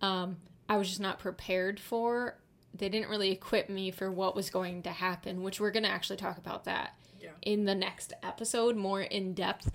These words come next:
Speaker 1: But I felt very, like, <laughs> bamboozled by this lady who said,
Speaker 2: Mm-hmm.
Speaker 1: "Oh, this will happen." And then when you go back in after, you're like,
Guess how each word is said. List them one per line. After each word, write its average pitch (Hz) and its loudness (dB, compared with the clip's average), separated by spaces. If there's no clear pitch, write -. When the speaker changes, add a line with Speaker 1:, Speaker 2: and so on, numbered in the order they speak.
Speaker 1:
But 208 6
I 202 6
felt 202 2
very, 202 4
like, 190 2
<laughs> - -20
bamboozled 214 4
by 196 6
this 196 0
lady 202 6
who 208 0
said, 185 4
Speaker 2:
Mm-hmm. 480 4
Speaker 1:
"Oh, 427 2
this 415 0
will 339 4
happen." 254 2
And 226 4
then 220 4
when 220 4
you 220 6
go 208 8
back 202 6
in 196 4
after, 202 4
you're 196 6
like, 185 4